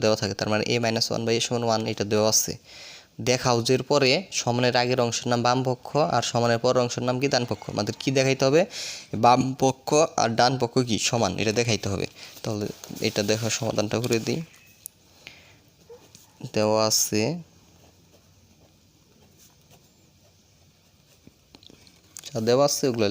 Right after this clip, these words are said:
লিখি। x minus one by x, এই,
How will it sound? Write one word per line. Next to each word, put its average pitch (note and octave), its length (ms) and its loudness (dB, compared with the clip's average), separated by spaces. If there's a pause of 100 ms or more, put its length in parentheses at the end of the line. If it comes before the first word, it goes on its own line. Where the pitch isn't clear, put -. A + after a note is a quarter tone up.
লিখি। - 200 -10 (920)
x - 20 -10 (200)
minus G#2+ 300 0 (180)
one G#2+ 160 -2
by G#2 140 2 (200)
x, - 20 -20 (1900)
এই, G2 80 -2